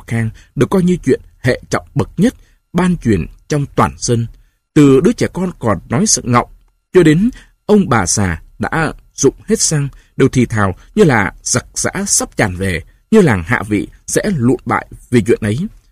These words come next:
Như nước sông lại lên to cuốn đi hàng nghìn người, như là nhà nào cũng sẽ chết đói, chết rét vì chuyện ấy. Sức mạnh của những tiếng thì thào to nhỏ, mắt tròn, mắt dẹt lan tới cả huyện. Có khi cả người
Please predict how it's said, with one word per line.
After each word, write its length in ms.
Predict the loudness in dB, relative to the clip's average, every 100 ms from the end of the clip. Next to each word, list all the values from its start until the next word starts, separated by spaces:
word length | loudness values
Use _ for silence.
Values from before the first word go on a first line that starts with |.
| _ -2
Như 280 | 4 4 4
nước 160 | 2
sông 240 | 2 0 0 -6 -4
lại 180 | -4 0
lên 220 | 2 0 0
to 200 | -2 -2 -4 _ 0
cuốn 200 | 0 2
đi 160 | 0 -2 -10 -4
hàng 180 | -2 0
nghìn 280 | 2 2 2
người, 240 | 2 0 -4 _ _
như 100 | 4
là 100 | 4
nhà 260 | 4 0 0
nào 320 | 0 0 -2 -6
cũng 180 | -4 -2
sẽ 240 | -2 -4
chết 240 | -4 -4 -4
đói, 320 | -4 -2 -4 -4
chết 180 | -4 -2
rét 240 | -2 -4 -8 _ 0
vì 220 | 2 2 -2
chuyện 120 | -4
ấy. 160 | -2 -2 -4 -8 _ _ _ _
Sức 260 | -2 -2 0
mạnh 160 | -4 -4
của 100 | -8
những 160 | -6
tiếng 280 | -4 0 -2 -2
thì 240 | 0 2 2
thào 340 | -2 -4 -6 -6
to 220 | -4 -2 -4
nhỏ, 280 | -6 -8 -12 _ _
mắt 240 | -4 -4 -2
tròn, 220 | -2 -2 -8 _ -4
mắt 180 | -4
dẹt 240 | -2 -6 -8 _ _
lan 200 | -4 -2
tới 180 | -2 -4 -4
cả 140 | -6 -4
huyện. 180 | -6 -6 _ _ _ _ _ _ _ -2
Có 120 | 0
khi 280 | 0 -2 -2 -6 _ _
cả 140 | -2 -2
người 280 | 0 0 0